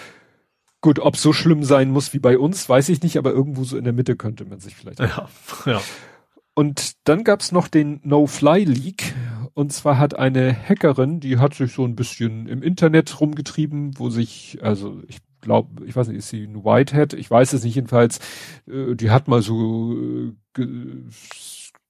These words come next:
Speaker 1: ge-, sich auf so einem, von einer Fluggesellschaft Com-, Commute Air,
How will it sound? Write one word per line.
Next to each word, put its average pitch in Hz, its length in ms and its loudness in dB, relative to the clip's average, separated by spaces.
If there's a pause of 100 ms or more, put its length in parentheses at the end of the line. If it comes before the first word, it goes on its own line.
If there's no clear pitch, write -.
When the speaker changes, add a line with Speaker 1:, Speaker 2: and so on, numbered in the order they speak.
Speaker 1:
ge-, 143 180 -4
sich 135 220 2
auf 131 100 4
so 139 120 2
einem, 123 280 -2
von 131 340 -2
einer 127 320 4
Fluggesellschaft 139 1200 0
Com-, 123 400 -4
Commute 135 640 0
Air, 165 440 4